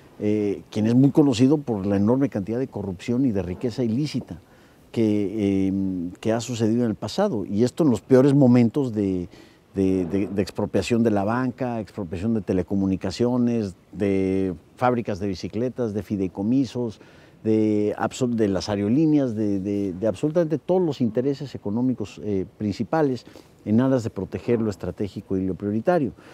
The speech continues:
Pero creo yo que el debate público, eh, sufre hoy de una ausencia de tratar de decir que dentro de todas las desigualdades que se puedan observar, ha habido un mejoramiento sustancial del nivel de vida,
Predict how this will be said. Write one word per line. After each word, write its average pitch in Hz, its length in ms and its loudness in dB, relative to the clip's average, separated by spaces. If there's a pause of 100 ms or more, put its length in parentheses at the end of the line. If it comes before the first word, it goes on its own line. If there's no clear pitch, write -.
(280)
Pero 135 260 10
creo 208 260 12
yo 180 240 8
que 143 240 4
el 117 100 6
debate 151 420 4
público, 160 680 -2 (280)
eh, 113 560 2 (840)
sufre 156 400 4
hoy 143 200 6
de 143 80 4
una 143 200 4
ausencia 131 600 -2 (500)
de 117 100 2
tratar 143 400 2
de 151 160 2
decir 131 520 2
que 110 380 -2
dentro 143 540 4
de 117 120 2
todas 160 360 -2
las 104 360 -8
desigualdades 120 1000 0
que 107 120 -8
se 95 120 -8
puedan 113 480 -4 (100)
observar, 120 580 -4 (440)
ha - 120 0
habido 139 280 8
un 143 380 6
mejoramiento 127 720 2
sustancial 120 880 -4
del 113 200 6
nivel 120 320 6
de 127 120 2
vida, 156 320 2